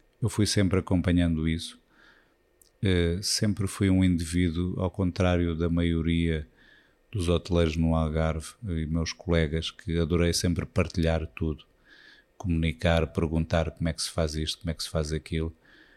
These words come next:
O facto de viajar bastante, eh, também me abriu outros horizontes. E a hotelaria, eh, é uma coisa que me correu sempre nas veias e então trouxe toda essa experiência para dentro do nosso hotel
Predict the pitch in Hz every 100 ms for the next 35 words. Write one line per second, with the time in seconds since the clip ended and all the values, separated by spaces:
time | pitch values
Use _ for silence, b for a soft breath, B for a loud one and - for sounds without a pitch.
0 | B _ 110 - 107 - - 90 92 87
1 | 82 82 - 90 85 82 - - 90 87
2 | 82 - 87 87 85 82 85 82 85 82
3 | 76 85 82 80 82 82 87 - - B
4 | B B B _ _ 117 113 110 - 107
5 | 101 104 110 113 - 117 113 113 110 107
6 | 104 104 - - _ _ - 107 104 113
7 | 98 104 - 101 - 95 98 - 98 92
8 | 90 95 85 82 87 85 80 80 87 87
9 | - 90 90 87 B B B B _ _
10 | _ 113 95 - 104 95 95 101 92 -
11 | 90 85 - 82 90 85 87 82 80 85
12 | 85 - 92 - 85 80 92